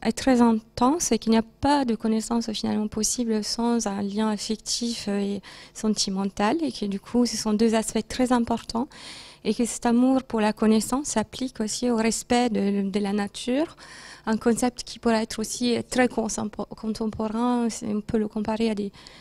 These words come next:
à des préoccupations, des inquiétudes un peu écologiques qu'on a aujourd'hui. Bah, chez lui, à, pour son époque, il y avait une sorte d'inquiétude, d'in-, d'intérêt pour la nature,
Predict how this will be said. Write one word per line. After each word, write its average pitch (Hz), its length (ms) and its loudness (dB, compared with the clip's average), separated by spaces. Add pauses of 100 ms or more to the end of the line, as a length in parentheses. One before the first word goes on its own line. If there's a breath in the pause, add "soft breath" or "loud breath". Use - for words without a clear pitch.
(400 soft breath)
à 208 400 -2
des 208 140 -2
préoccupations, 226 800 2
des 226 160 6
inquiétudes 240 420 2
un 220 80 6
peu 220 80 2
écologiques 226 540 4
qu'on 220 100 2
a 202 100 2
aujourd'hui. 208 540 -2
Bah, 220 140 2
chez - 280 2
lui, 233 380 4 (160)
à, 208 220 2 (100)
pour 233 160 0
son 208 220 2
époque, 254 460 2
il 220 60 0
y 214 40 4
avait 208 100 2
une 226 80 4
sorte 226 200 -2
d'inquiétude, 208 560 -4
d'in-, 214 120 2
d'intérêt 226 560 2
pour 233 160 -6
la 208 140 0
nature, 254 640 -2